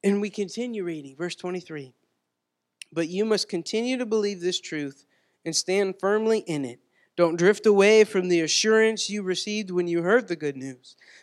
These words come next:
The good news has been preached all over the world, and I, Paul, have been appointed as God's servant to proclaim it."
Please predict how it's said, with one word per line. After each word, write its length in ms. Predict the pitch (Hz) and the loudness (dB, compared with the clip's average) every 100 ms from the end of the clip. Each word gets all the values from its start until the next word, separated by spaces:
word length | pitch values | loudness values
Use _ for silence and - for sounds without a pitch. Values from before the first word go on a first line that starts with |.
| - | -2
The 100 | 180 | 0
good 220 | 185 185 | 2 0
news 280 | 196 220 196 | 0 -2 -4
has 100 | 175 | -8
been 180 | 165 170 | -6 -8
preached 380 | - 208 - - | -6 -8 -10 -10
all 320 | 190 196 208 208 | -6 -2 -2 -2
over 180 | 190 | -4
the 100 | 196 | -4
world, 380 | 190 170 151 139 | -4 -2 -2 -4
and 140 | 151 156 | -4 -4
I, 160 | 175 | -4
Paul, 340 | 180 208 180 170 | -2 2 2 2
have 180 | 170 | -2
been 160 | 160 165 | -4 -4
appointed 540 | 160 - 202 220 226 226 - _ | -6 -2 0 0 -2 -4 -18 _
as 200 | - 156 | -6 -6
God's 320 | - 170 170 | -4 -6 -6
servant 580 | - - 165 156 156 - | -10 -6 -6 -6 -8 -10
to 280 | - 143 135 | -14 -12 -14
proclaim 520 | - 135 - 131 113 | -18 -20 -16 -16 -16
it." 280 | - _ | -20 _